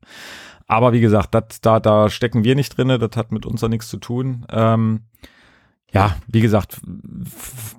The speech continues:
ich fand's wirklich einfach nur sehr interessant, da vor Ort zu sein, äh, wer da wirklich alles so ein bisschen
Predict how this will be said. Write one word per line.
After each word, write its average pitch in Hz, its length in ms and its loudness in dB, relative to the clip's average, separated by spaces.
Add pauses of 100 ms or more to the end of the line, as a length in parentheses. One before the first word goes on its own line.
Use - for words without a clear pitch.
ich - 220 -4
fand's 156 320 0
wirklich 151 380 0
einfach 120 320 2
nur 123 100 2
sehr 123 160 4
interessant, 123 500 0
da 120 100 4
vor 113 180 -2
Ort 107 200 0
zu 127 120 -6
sein, 120 340 2
äh, 107 220 2 (100)
wer 110 420 4
da 117 200 2
wirklich 117 400 -2
alles 117 260 2
so 117 80 2
ein 110 120 2
bisschen 117 540 0